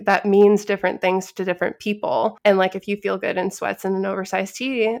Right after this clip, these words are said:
then that's gonna show. That gives you confidence, right? Especially when you see people who are walking around and, like,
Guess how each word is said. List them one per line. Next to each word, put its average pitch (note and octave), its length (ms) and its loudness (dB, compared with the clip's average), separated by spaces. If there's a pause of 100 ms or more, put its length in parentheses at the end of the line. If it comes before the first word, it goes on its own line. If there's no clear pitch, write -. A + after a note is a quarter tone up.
(120)
then G3 440 0
that's F#3+ 260 -2
gonna G#3 160 0
show. C#4 640 -2
That G#3 160 2
gives A3+ 160 2
you A#3 140 0
confidence, A3 800 2
right? G#3 420 4
Especially B3+ 420 2
when C4+ 100 2
you C4+ 80 2
see C4+ 200 -4
people D4 340 2
who B3 60 0
are A#3+ 140 2
walking A#3 280 4
around A#3+ 360 6
and, A3+ 120 4
like, A3 220 4